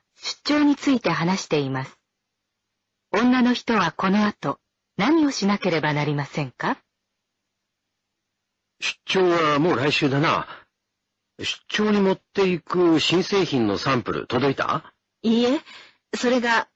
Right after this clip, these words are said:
Speaker 3: まだなんです。今週中には届くことになっておりますが。
Speaker 2: うーん、それじゃ不安だな。もう一度工場に電話して確認入れといて。
Speaker 3: はい。
Speaker 2: それから、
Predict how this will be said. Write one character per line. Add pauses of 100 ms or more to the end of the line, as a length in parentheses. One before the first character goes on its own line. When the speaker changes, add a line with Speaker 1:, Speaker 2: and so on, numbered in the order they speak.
Speaker 3:
ま
だ
な
ん
で
す。 (680)
今
週
中
に
は
届
く
こ
と
に
な
っ
て
お
り
ま
す
が。 (640)
Speaker 2:
う
ー
ん、
そ
れ
じ
ゃ
不
安
だ
な。 (880)
も
う
一
度
工
場
に
電
話
し
て
確
認
入
れ
と
い
て。 (140)
Speaker 3:
は
い。 (400)
Speaker 2:
そ
れ
か
ら、